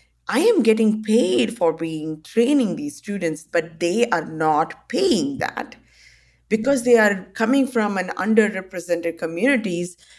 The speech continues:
workforce dollars come in or a funding funnel comes in for them,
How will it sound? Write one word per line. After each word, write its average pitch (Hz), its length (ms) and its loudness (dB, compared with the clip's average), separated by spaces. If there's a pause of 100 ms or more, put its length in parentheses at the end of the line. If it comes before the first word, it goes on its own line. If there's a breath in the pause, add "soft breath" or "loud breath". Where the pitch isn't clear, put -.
(140 soft breath)
workforce 208 600 2
dollars 139 460 2
come - 340 -14
in - 400 -8
or 185 160 4
a 190 240 -2
funding 202 600 0 (140)
funnel 165 320 -2
comes 147 360 -6
in 147 180 -2
for - 160 -10
them, 190 500 -2